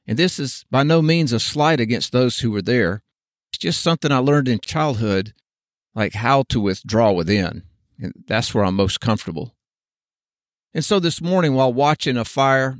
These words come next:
I had going in my fireplace, I saw the log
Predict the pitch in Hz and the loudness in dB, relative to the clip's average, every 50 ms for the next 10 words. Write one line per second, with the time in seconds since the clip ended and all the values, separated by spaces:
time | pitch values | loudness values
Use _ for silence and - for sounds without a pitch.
0 | - - 113 117 117 131 127 123 110 113 131 127 127 120 117 113 110 110 107 _ | -8 -4 -2 -2 0 0 0 -2 0 0 0 2 2 2 0 -2 -2 -4 -6 _
1 | 123 110 101 - - 120 113 101 - - 107 92 98 131 143 - - - _ _ | -8 -8 -6 -2 0 0 0 0 0 -2 -2 -2 -2 -2 -6 -10 -16 -20 _ _
2 | _ _ _ _ _ _ _ _ _ - - 117 - - - 180 180 175 139 127 | _ _ _ _ _ _ _ _ _ -6 -4 -4 -2 0 2 2 2 2 2 2
3 | 127 135 143 160 160 156 139 113 113 | 2 4 4 4 4 4 2 0 -4